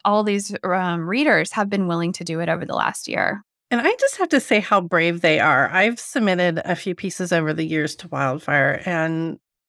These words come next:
Speaker 2: I don't know that I would have the vulnerability or the, I don't know, <laughs> the strength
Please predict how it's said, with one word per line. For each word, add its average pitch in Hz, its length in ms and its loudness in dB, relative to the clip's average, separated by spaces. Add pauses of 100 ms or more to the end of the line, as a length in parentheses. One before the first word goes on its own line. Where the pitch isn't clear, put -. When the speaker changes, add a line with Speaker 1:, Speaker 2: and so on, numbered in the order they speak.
(140)
Speaker 2:
I 226 120 -2
don't 349 260 2
know 214 380 6
that 202 320 4
I 180 260 0
would 180 540 0
have 190 180 -2
the 190 80 -4
vulnerability 180 840 2
or 175 80 4
the, 156 640 -2 (1080)
I 170 120 -10
don't 180 180 -2
know, 175 240 2 (320)
<laughs> - 180 0
the 208 80 -2
strength - 600 0